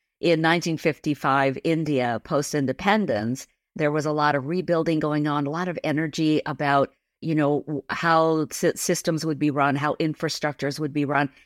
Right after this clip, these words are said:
So engineers were a big part of that. My father was gold to my grandparents. So my mother came back home, and th-, then within a month, they were married. Uh,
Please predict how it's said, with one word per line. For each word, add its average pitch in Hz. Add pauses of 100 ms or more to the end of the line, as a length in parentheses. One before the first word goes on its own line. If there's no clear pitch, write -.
(120)
So 220
engineers 208
were 139
a 127
big 147
part 143
of -
that. 98 (340)
My 139
father 135
was 139
gold 143 (160)
to 151
my 127
grandparents. 117 (240)
So 202
my 226
mother 208
came 175
back 170
home, 143
and 143
th-, 139
then 147
within 147
a 135
month, 127
they 131
were 127
married. 117 (440)
Uh, 143